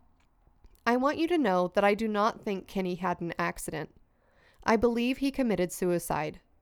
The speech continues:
He battled depression for many years and would not take medication or see a doctor.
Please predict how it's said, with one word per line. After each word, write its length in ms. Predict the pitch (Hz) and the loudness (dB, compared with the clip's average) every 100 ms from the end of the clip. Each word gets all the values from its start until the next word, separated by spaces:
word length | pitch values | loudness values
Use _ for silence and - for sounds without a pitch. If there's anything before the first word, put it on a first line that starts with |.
| _ _ _ _ _ | _ _ _ _ _
He 180 | - 254 | -4 0
battled 380 | 226 233 277 277 | 6 6 6 0
depression 580 | 311 - 190 - 196 190 | -4 0 -2 0 -4 -2
for 140 | 185 | -4
many 360 | 190 196 233 226 | 0 0 0 -2
years 440 | 170 165 170 - - | -2 -2 -4 -8 -2
and 120 | 208 | 2
would 120 | 220 | 2
not 280 | 208 220 - | 4 0 0
take 220 | 254 254 | -4 -4
medication 680 | 202 196 202 180 185 226 233 - | -2 -2 -2 -6 -4 -4 -4 0
or 220 | 185 190 | 0 0
see 220 | - 180 | -2 -4
a 60 | 165 | -2
doctor. 580 | 156 156 - - 202 | -2 -4 -6 -10 -10